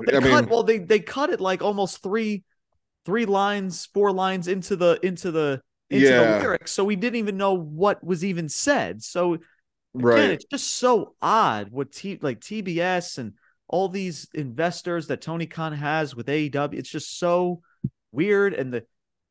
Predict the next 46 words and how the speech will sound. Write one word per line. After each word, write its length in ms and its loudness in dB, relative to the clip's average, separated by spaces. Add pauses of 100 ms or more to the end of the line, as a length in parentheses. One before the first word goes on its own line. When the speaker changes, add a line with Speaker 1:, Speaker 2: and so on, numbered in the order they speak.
(120)
Speaker 1:
and 160 -2
it 140 -8
did 200 0
put 200 -2
a 40 0
damper 480 -4
on 260 -4
things. 340 -8
This, 160 -10
this, 240 -6
this 180 -6
segment 340 -2
to 100 -8
me 120 -2
was 160 2
Speaker 2:
Mm-hmm. 60 -10
Speaker 1:
just 180 -16
very 300 0
odd 340 2
and 160 -8
kind 280 -6
of 200 -8 (720)
awkward. 380 0
He 60 -6
noticed 240 0
the 80 -4
crowd 340 0
too. 220 -2
The 80 -6
crowd 300 -2
was 120 -8
just 240 -10
like, 200 -2
and, 140 0
and 160 -2
I'm 140 2
gonna 160 -4
get 200 -4
to 60 -10
the 60 -4
crowd 300 0
in 40 -12
just 160 -8
a 60 -10
second, 360 -8
but, 120 -10